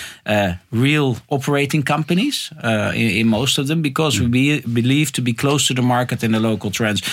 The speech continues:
Speaker 1: So it's about really listening and also deciding where do we flex and where do we stay really global.
Speaker 2: Yeah.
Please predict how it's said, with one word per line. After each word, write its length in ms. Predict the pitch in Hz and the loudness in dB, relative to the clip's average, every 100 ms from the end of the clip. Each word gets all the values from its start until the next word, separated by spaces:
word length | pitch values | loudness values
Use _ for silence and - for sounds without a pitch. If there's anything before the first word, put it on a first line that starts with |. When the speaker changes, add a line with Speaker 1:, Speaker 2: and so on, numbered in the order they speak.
| - - | -8 -6
Speaker 1:
So 140 | - 156 | -2 0
it's 160 | 160 | 2
about 280 | 165 160 151 | 0 0 0
really 380 | 143 175 214 214 | 2 4 4 4
listening 680 | 151 160 - 180 196 285 269 _ - | 2 2 2 0 0 -2 -6 _ -2
and 140 | 131 | 0
also 280 | 151 175 - | 2 2 0
deciding 640 | 143 139 - 147 143 127 123 | 0 0 2 0 0 0 0
where 200 | 139 160 | 2 2
do 100 | 165 | 2
we 120 | 147 | 0
flex 640 | 127 - 147 214 - - - - - - | 0 0 -2 -2 -2 -2 -4 -14 -20 -4
and 220 | 135 131 | 0 2
where 180 | 139 147 | 2 2
do 120 | 151 | 0
we 120 | 143 131 | 0 0
stay 680 | - 143 131 127 127 123 - _ _ | 0 0 2 2 0 -2 -8 _ _
really 380 | 120 131 123 117 | 0 2 2 0
global. 460 | 110 107 98 95 - | 0 0 -2 -4 -6
Speaker 2:
Yeah. 200 | 131 101 | -4 -4